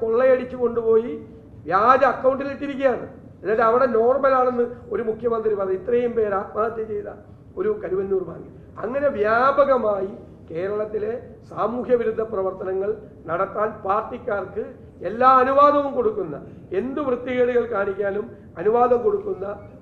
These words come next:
ഒരു സംവിധാനമായി സംസ്ഥാനത്തെ ഭരണകൂടം മാറി. ഇവരിപ്പോ ബി ജെ പിയുമായി ബാന്ധവമാണ്. എന്താണ് സി പി എമ്മിന്റെ സംസ്ഥാന സെക്രട്ടറി ഗോവിന്ദൻ ഇന്നലെ കൊ-, ഏ,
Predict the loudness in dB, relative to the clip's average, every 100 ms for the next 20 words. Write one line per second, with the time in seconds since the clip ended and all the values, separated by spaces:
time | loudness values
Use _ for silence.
0 | -12 -8 -8 -6 -2 0 0 -2 -2 -4
1 | -6 -10 -6 -4 -2 -4 -8 -8 -14 -12
2 | -8 -6 -6 -6 -6 -6 -8 -10 -14 -20
3 | -20 -14 -6 -2 0 2 2 0 -4 -2
4 | -2 0 -2 0 0 -2 -4 -12 -4 -2
5 | 0 0 -2 -4 -14 -20 -20 -20 -10 -2
6 | 2 2 2 0 -6 -4 0 2 2 0
7 | -2 -4 -12 -8 -6 -2 0 0 -2 -4
8 | -4 -2 0 0 2 0 -2 -8 -8 -2
9 | 0 -2 -6 -14 -14 -14 -12 -10 -10